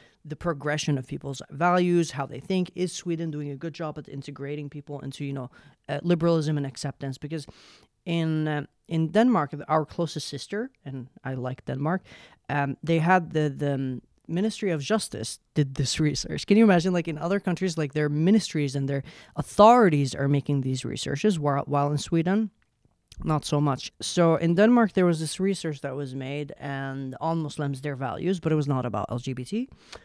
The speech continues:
It was about whether they think there should be, um, a law that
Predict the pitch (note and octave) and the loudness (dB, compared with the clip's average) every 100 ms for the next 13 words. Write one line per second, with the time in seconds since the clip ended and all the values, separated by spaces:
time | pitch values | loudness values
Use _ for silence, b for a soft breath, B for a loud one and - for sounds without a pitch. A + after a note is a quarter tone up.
0 | B - E3+ E3+ C#3+ D3+ D#3+ D#3+ D3+ D#3 | B -6 -2 -2 -4 -4 0 0 0 -2
1 | E3 F3 F3 E3 D#3 - - E3+ D#3 - | 0 2 0 0 -2 -2 0 2 2 -2
2 | - _ C#3 D3+ C#3+ - D3+ C3+ - C#3 | -14 _ -2 0 0 -4 -6 -6 -4 -2
3 | C#3 C3+ C3+ C3 B2+ B2 - _ _ D3+ | 0 0 -2 -2 -4 -6 -10 _ _ 0
4 | D3 C#3 C3+ C3 - C3 | 2 2 0 -2 -4 -10